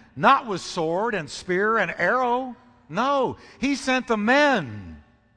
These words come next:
And what did he tell the men to do? To sing to the Lord and to praise him for the splendor of his holiness. He said, "This is what you sing. Give thanks to the Lord, for his love endures forever." What an army.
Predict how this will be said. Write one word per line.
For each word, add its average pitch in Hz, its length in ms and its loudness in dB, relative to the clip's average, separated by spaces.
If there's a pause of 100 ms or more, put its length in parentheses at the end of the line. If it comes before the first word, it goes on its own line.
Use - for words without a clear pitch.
(600)
And 175 160 -2
what 277 140 4
did 277 100 -2
he 277 100 0
tell 262 320 2
the 240 140 -2
men 254 320 0
to 247 120 -8
do? 160 520 -4 (380)
To 131 120 -10
sing 233 600 -6
to 233 100 -8
the 226 100 -10
Lord 90 540 -8 (320)
and 160 160 -6
to 135 100 -8
praise 214 540 -2
him 208 120 -8
for 170 140 -10
the 120 100 -12
splendor 220 760 -8 (260)
of 165 120 -2
his 170 120 -4
holiness. 104 840 -8 (540)
He 202 140 -4
said, 190 180 -2
"This 220 160 -2
is 233 80 -10
what 233 240 -4
you 233 120 -6
sing. 196 320 -4
Give 147 200 -4
thanks 190 320 -2
to 185 80 -14
the 180 80 -6
Lord, 190 300 -2
for 147 140 -8
his 120 100 -10
love 170 220 -2
endures 151 360 -8
forever." 156 320 -6
What 240 200 -2
an 226 80 -4
army. 120 480 -6